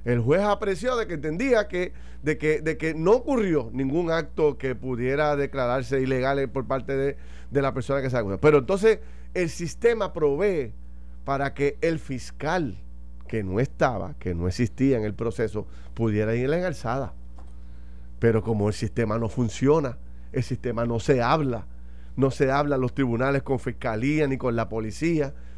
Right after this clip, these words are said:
Esto es Fuente Ovejuna, al garete, va el policía solo allí. Pues, ¿qué policía puede hacer? El policía tampoco es abogado, no domina el proceso a la perfección.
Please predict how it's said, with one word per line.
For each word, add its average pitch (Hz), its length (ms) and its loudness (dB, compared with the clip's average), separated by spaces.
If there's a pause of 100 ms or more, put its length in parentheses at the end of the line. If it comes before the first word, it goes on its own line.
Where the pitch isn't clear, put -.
(180)
Esto - 140 0
es 123 60 0
Fuente 131 300 0
Ovejuna, 143 540 4
al 113 80 -2
garete, 127 460 0
va 113 160 0
el 143 80 0
policía 143 560 0
solo 151 320 0
allí. 165 280 -4 (600)
Pues, 123 120 0
¿qué 147 140 2
policía 160 500 2
puede 170 220 2
hacer? 190 300 4
El - 60 4
policía 165 280 0
tampoco 180 360 -2
es 175 60 0
abogado, 175 540 4
no 165 140 -2
domina 190 300 2
el 175 60 0
proceso 170 400 0
a 196 40 6
la 180 100 2
perfección. 175 580 -2